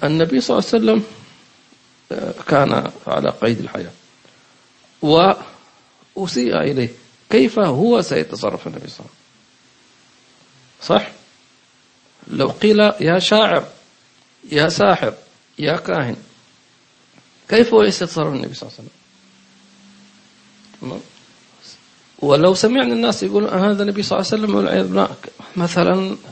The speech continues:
ساحر والعياذ بالله"، تمام؟ كيف نحن نتعامل؟ هنا تأتي حسن الأخلاق. هم يثيرون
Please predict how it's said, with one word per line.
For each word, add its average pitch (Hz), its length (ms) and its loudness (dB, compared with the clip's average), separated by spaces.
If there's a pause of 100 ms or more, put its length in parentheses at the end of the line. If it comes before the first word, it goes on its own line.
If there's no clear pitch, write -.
ساحر - 420 -2
والعياذ - 180 -10
بالله"، - 360 -18 (1400)
تمام؟ 120 240 -10 (160)
كيف 208 220 2
نحن 147 380 0 (680)
نتعامل؟ 120 500 -4 (360)
هنا 170 360 4
تأتي - 580 -4 (220)
حسن 208 260 -4
الأخلاق. 104 560 -10 (1300)
هم 185 260 2
يثيرون 220 640 0